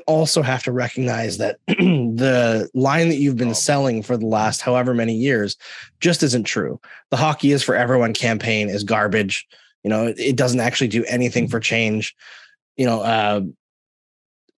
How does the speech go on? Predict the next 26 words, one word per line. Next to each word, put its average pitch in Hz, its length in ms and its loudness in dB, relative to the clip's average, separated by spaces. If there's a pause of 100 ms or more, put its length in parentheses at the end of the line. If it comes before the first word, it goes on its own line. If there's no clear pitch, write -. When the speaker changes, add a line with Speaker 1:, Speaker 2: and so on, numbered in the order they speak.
(120)
Speaker 1:
the 127 180 0
whole 131 400 2
idea 123 420 2
of 117 120 0
hockey 117 340 -2
players 120 360 0
being 117 300 -2
the 107 80 -2
best 110 280 0
athletes, 107 580 -2
which 104 140 -6
they 107 100 0
always 104 220 0
talk 104 260 -2
about, 107 340 -2
like, 98 260 -6
uh, 104 60 0
in 98 260 -2
terms 104 220 -4
of, 104 60 -4
like, 98 120 -4
morals 101 480 0
and 110 100 -4
stuff 107 180 -6
like 104 100 -4
that, 104 280 -2